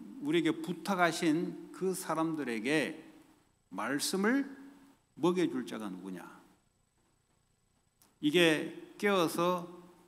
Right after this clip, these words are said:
준비된 삶입니다. 우리가 평상시에 어떻게 살아야 되냐? 주님이 이 천국 복음이 모든 민족에 증거되면 끝이 오는데, 그러면 그 사이는 어떤 사람이 살아야 되냐?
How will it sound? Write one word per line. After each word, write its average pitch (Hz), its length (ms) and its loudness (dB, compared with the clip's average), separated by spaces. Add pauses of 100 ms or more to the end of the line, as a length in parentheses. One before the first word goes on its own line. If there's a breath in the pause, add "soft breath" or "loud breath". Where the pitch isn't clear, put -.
(420)
준비된 151 840 0 (280)
삶입니다. 113 600 -8 (720)
우리가 180 220 2
평상시에 185 460 2
어떻게 190 280 0
살아야 165 280 2
되냐? 131 520 0 (1000 soft breath)
주님이 196 400 4
이 196 240 2
천국 220 360 0
복음이 175 640 4
모든 160 440 4
민족에 208 380 4
증거되면 175 640 4
끝이 180 240 -4
오는데, 117 560 -2 (200)
그러면 175 340 -2
그 240 280 2
사이는 254 380 4
어떤 196 240 0
사람이 190 240 -2
살아야 147 200 -4
되냐? 113 400 -4